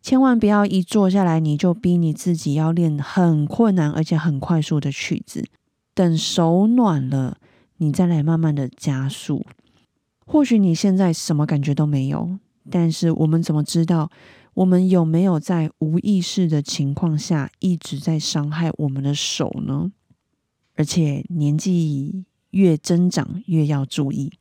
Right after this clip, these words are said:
所以练习的部分呢，我真心建议大家一定要先暖身，像运动前的全身暖身。不要以为弹奏乐器，或者是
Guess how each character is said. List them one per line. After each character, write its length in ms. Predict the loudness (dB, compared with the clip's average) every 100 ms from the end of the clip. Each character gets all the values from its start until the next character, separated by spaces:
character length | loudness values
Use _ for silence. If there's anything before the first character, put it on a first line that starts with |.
| _ _ _ _
所 120 | -2 2
以 120 | 4
练 280 | 4 2 2
习 180 | 0
的 120 | 0 0
部 240 | 0 -2
分 220 | 0 2
呢， 120 | 2 2
我 160 | 0
真 360 | -2 0 2 2
心 340 | 0 2 2
建 320 | 0 2 2
议 200 | 2 0
大 240 | 0 0 -2
家 320 | -2 -4 -6 -10 -20 _
一 180 | -2 -2
定 320 | 2 2 4
要 240 | 2 2 0
先 400 | 2 2 2 0
暖 320 | 0 -2 -6
身， 480 | -6 0 2 2 -2 -8 -20 -4
像 260 | 0 2 2
运 200 | 2 2
动 280 | 2 2 0
前 640 | -4 -4 -2 -2 -2 -4
的 140 | -2 -2
全 420 | -2 -2 0 0
身 380 | 0 0 0 0
暖 240 | -2 -4
身。 380 | -8 -4 -2 -2 -6 -20 -20 -20 _
不 100 | 0
要 200 | 2 2
以 180 | 2 2
为 220 | 2 2
弹 340 | 0 -2 0 2
奏 260 | 2 4
乐 180 | 4 2
器， 180 | 0 -2
或 180 | 0 0
者 120 | 0
是 340 | 0 0 0